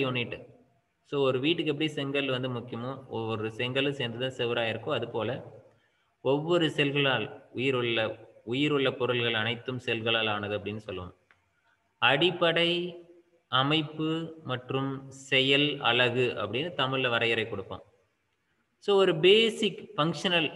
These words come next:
and structural unit. So அதுதான் செல்லு.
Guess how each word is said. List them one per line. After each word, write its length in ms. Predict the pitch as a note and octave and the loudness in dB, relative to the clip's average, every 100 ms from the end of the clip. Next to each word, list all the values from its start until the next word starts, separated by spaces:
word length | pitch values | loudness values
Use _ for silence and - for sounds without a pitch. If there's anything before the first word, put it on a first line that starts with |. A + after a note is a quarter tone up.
| C3 | -4
and 140 | C#3+ F3 | -2 -4
structural 520 | - D#3+ - E3 D#3+ C3+ B2+ | 0 0 2 4 4 4 2
unit. 240 | B2+ A2+ - - - - _ | 2 0 -4 -10 -18 -20 _
So 60 | C#3 C3 | -2 2
அதுதான் 320 | C#3 D3+ D3+ | 2 0 0
செல்லு. 260 | B2+ A2 G#2+ | 0 -2 -4